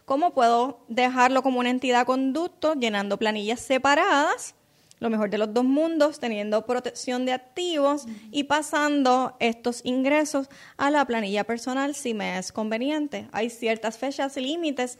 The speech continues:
Speaker 1: para yo hacer este tipo de elección. Lo bueno de tener una L L C es que uno puede evaluar año tras año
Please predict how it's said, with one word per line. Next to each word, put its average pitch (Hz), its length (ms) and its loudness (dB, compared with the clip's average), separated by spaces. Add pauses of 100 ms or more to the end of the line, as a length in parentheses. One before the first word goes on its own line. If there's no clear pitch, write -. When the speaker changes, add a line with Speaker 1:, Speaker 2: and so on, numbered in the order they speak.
(240)
Speaker 1:
para 208 220 2
yo 185 80 0
hacer 233 180 -2
este 254 220 -4
tipo 247 260 -2
de 226 220 2
elección. 196 800 -4
Lo 202 100 -6
bueno 208 180 0
de 220 60 0
tener 269 180 0
una 277 240 2
L 277 280 2
L 302 180 0
C 262 320 -6
es 240 160 -6
que 226 220 -6 (240)
uno 214 180 -6
puede 202 200 0
evaluar 214 500 0 (320)
año 196 280 -4
tras 220 220 -6
año 294 460 0